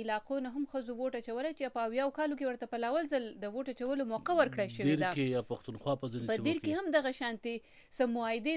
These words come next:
Speaker 1: د تیر انتخاباتو په شان نه دي راغلي. نو دومره لوی ټرن آوټ د ښځو او د ځوانانو دومره، آه، په غټه، آه، شمیره باندې برخه اخیستل، د دې نه باوجود به اسانه وي د انتخاباتو په نتیجو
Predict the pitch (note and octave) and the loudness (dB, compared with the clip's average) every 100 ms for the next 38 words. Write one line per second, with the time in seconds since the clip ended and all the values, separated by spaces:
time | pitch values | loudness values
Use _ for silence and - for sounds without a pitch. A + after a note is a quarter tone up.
0 | C4 C4 - D4+ D4+ B3 A#3 A3 A#3 G#3+ | 2 0 0 0 0 -2 -6 -6 -4 0
1 | C#4+ D4 A#3+ A3 C#4 C4+ C4+ E4+ C4+ A3 | 0 -2 -6 -6 -4 -2 0 0 2 0
2 | G3 G3 F3+ - - - - - A#3+ C4 | -2 -8 -10 -12 -20 -20 -14 -4 0 4
3 | C4+ - A#3 G3 G3+ F#4 F#4 F4+ F4 - | 6 4 2 -2 0 0 0 0 0 -2
4 | A3+ A#3+ E4+ D#4 C#4 B3+ A#3+ A#3+ G3+ F#3+ | -4 -2 0 -2 -2 -4 0 0 0 -4
5 | G#3 A3+ - C#4 C#4+ C4 A3+ G#3 G#3 G#3+ | -8 -8 -2 0 0 -2 -2 -4 -2 -2
6 | C4 B3+ G3+ C4+ C#4 C4 B3+ B3+ - G3 | -2 -4 -2 0 2 2 2 0 -4 -10
7 | F#3+ F#3+ F3+ C4+ C4+ A#3+ G3 F#3+ F#3+ - | -10 -8 -4 -2 0 -2 -4 -6 -8 -10
8 | G3 A3 A3 G#3+ F#3+ E3+ C4 C4+ A3 F#3 | -6 -4 -4 -6 -6 -2 -2 0 -2 -2
9 | F#3 - F#3+ E3+ - - - - - A3 | -8 -8 -8 -8 -14 -20 -20 -20 -2 0
10 | G3+ E4+ G4 B3+ A3+ A3 G3+ F#4+ G4+ C4 | 2 2 2 2 2 0 0 -2 2 2
11 | - G#3 - B3+ D#4 G4 G#4+ G#4+ G#4+ F#4+ | 2 -6 -4 -2 0 -2 -4 -6 -8 -2
12 | F4+ F4 F#4 F4+ F4 D4+ C#4+ C4+ A#3+ D4+ | 0 2 0 0 -2 -2 -2 -4 -2 -2